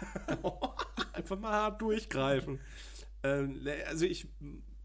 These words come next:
weiß ich nicht, also es ist auch so Animes und alles, sobald das nicht irgendwie um irgendwelche Leute geht, die so ultra überpowered sind mit irgendwelchen Kräften und sich gegenseitig aufs Maul hauen, find ich das u-,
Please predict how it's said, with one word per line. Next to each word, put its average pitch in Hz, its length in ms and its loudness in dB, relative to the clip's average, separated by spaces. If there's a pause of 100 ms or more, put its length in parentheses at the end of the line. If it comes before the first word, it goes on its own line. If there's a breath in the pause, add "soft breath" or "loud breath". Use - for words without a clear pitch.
(800)
weiß 165 260 6
ich 139 60 0
nicht, 139 200 0
also 143 160 2
es 151 180 0
ist 156 280 -2
auch - 160 -2
so - 160 -2
Animes 156 440 2
und 127 100 -4
alles, 131 160 -4
sobald 147 340 2
das 160 120 0
nicht 156 220 -4
irgendwie 165 240 0
um 151 200 0
irgendwelche 156 380 0
Leute 160 300 2
geht, 151 140 -4
die 156 80 0
so 139 260 -4
ultra 165 340 8
überpowered 151 640 2
sind 151 160 -2
mit 143 120 -6
irgendwelchen 151 420 -2
Kräften 156 380 -4
und 139 60 -4
sich 139 120 -4
gegenseitig 147 340 0
aufs 131 140 -2
Maul 147 320 2
hauen, 143 220 0 (500 loud breath)
find 160 160 -2
ich 160 80 2
das 147 220 2
u-, 170 120 2